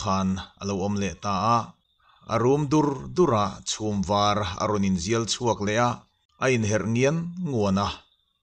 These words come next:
Sang lo te a bawk a ral leh zel a. A thawm lah chuan lei a hruat dur dur a. Naupang ponto pawh in an nu te an au chel chul bawk a. Hmeichhia chu an thla bar hlawm len a chungin mipa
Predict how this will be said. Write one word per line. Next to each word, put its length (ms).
Sang 380
lo 80
te 120
a 120
bawk 200
a 100
ral 180
leh 160
zel 340
a. 20
A 100
thawm 300
lah 220
chuan 280
lei 180
a 80
hruat 320
dur 160
dur 180
a. 20
Naupang 420
ponto 300
pawh 200
in 100
an 180
nu 100
te 100
an 160
au 100
chel 280
chul 280
bawk 260
a. 20
Hmeichhia 440
chu 120
an 140
thla 200
bar 220
hlawm 200
len 260
a 100
chungin 320
mipa 300